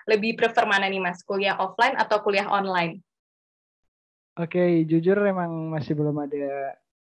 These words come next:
Speaker 2: rencana untuk kuliah lagi, sekolah lagi. Tapi semisal nanti ya, eh, karena kita tidak tahu ya takdir kita seperti apa, kalau misalkan saya kuliah lagi, ya karena kondisi online juga dan juga sudah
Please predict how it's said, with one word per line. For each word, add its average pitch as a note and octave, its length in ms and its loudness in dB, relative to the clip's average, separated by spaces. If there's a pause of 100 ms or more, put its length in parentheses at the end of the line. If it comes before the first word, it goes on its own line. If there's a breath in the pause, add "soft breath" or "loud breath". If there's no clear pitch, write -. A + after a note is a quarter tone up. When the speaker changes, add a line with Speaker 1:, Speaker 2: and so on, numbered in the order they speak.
(200)
Speaker 2:
rencana E3 480 2
untuk E3 160 -2
kuliah F3+ 320 6
lagi, D3 560 0
sekolah D3+ 320 -2
lagi. C#3+ 560 -6 (400)
Tapi G3 240 6
semisal F3 640 4
nanti D#3+ 400 0
ya, C#3+ 240 -4 (480)
eh, C#3+ 400 -8
karena D3+ 320 -2
kita D#3 240 -4
tidak D3+ 320 -2
tahu D3+ 180 2
ya D#3+ 140 2
takdir C#3+ 340 -10
kita - 300 -8
seperti E3 320 0
apa, E3 400 2 (400 soft breath)
kalau D3+ 160 -4
misalkan D#3 400 0
saya D#3+ 240 2
kuliah D#3+ 260 2
lagi, F#3+ 640 -2 (720)
ya E3 480 2
karena E3 560 -4
kondisi D#3+ 400 -2
online E3 240 -2
juga D#3+ 560 0
dan D3+ 240 -6
juga D3 240 -4
sudah D3 640 -4